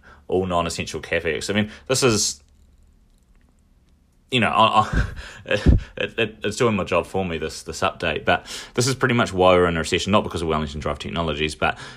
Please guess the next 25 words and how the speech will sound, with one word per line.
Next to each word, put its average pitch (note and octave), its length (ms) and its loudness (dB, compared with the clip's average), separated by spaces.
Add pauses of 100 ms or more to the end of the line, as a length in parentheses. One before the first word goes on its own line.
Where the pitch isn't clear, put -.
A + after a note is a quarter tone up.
because G2 220 0
of F2+ 80 -4
all G#2 220 2
companies F2 480 -4
doing D#2 240 -4
this D2+ 160 -8
at D#2+ 80 -4
once. D2+ 320 -4 (300)
Um, - 220 -2
all A#2 140 6
companies E2 540 -4
are D#2+ 40 -6
cutting D#2+ 400 -4
their D2+ 380 -2
C D#2 360 -2
E D2 40 0
O's C#2 160 -2
pay D#2+ 460 0
and D2+ 100 -6
everything, - 380 -10
are - 80 -12
cutting D#2+ 280 -6
their D2+ 120 -6
pay, E2 280 0
reducing, D#2 720 -6